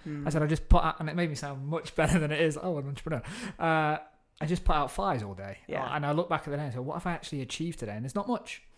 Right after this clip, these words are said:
Speaker 2: I've just stopped Harry from crying about Final Cut or stopped one on the team from quitting. Like, what, what do you do?
Speaker 1: So, I, th-, you know, as business owners,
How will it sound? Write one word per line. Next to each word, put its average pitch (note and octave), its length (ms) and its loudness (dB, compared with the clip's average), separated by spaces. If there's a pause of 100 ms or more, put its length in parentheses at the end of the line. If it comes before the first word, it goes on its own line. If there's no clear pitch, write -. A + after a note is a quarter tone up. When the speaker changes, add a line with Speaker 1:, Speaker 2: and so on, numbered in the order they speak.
Speaker 2:
I've E3 140 0
just - 260 -2
stopped G3 220 0
Harry F3 240 4
from C#3+ 380 -6
crying D#3 280 0
about D3 340 -2
Final D3+ 260 -4
Cut D#3+ 280 0
or C3+ 280 0 (240)
stopped - 180 -6
one D#3 100 -2
on D3+ 60 0
the D3 60 -4
team E3+ 140 0
from D3 120 -6
quitting. C3 420 0
Like, A#2+ 280 -4 (400)
what, D3 160 -4
what D#3+ 140 -4
do G3+ 100 -2
you F3 40 -2
do? D3+ 220 0 (800)
Speaker 1:
So, B3 600 4
I, A#3+ 80 0
th-, - 180 -8 (140)
you A3+ 100 0
know, F3+ 240 2
as B3 640 0 (420)
business F#3+ 800 0 (440)
owners, E3+ 640 4